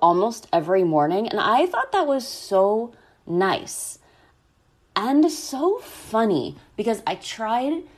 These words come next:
to imagine listening to myself every day, and I immediately thought, "Ugh, listening to my own voice all the time, how terrible," which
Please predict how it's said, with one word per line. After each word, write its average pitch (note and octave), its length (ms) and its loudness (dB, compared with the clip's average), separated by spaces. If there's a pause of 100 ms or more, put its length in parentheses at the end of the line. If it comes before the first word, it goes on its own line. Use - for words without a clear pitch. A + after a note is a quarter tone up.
(140)
to A#3 420 -2
imagine F#3 720 -2
listening A3 520 -2
to A#3+ 60 -8
myself G#3 640 -4 (140)
every F3+ 420 -2
day, D3 520 0
and F3+ 120 -2
I E3+ 280 0
immediately G#3+ 800 2
thought, D3 340 -6 (440)
"Ugh, G#3 400 8 (520)
listening F3+ 520 2
to D#3 80 -2
my E3 180 0
own F3+ 340 2
voice D3+ 540 -2
all E3 320 4
the D3+ 100 0
time, C3+ 380 -4
how D3+ 640 4 (300)
terrible," - 960 0 (800)
which G#3+ 420 -6